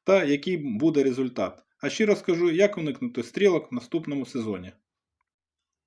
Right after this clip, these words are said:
Починається усе красиво. Ось вона тільки назійшла, свіжа, зелена, обіцяє гарний врожай. Час минає, цибуля набирає силу,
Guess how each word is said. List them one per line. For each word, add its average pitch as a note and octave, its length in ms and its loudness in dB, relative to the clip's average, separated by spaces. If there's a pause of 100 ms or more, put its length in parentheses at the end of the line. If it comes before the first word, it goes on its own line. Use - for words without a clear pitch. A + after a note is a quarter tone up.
(140)
Починається E3 680 0
усе F3+ 240 -6
красиво. A#2+ 640 -2 (200)
Ось G#3+ 240 0
вона C#3 220 -2
тільки F#3 380 -2
назійшла, B2+ 640 -4 (180)
свіжа, C#3 640 -2
зелена, C3 540 -2 (100)
обіцяє F3 460 4
гарний D#3 340 0
врожай. A#2+ 420 -2 (720)
Час E3+ 320 -2
минає, D3 420 0
цибуля F#3 380 0
набирає C#3 440 0
силу, G3 480 0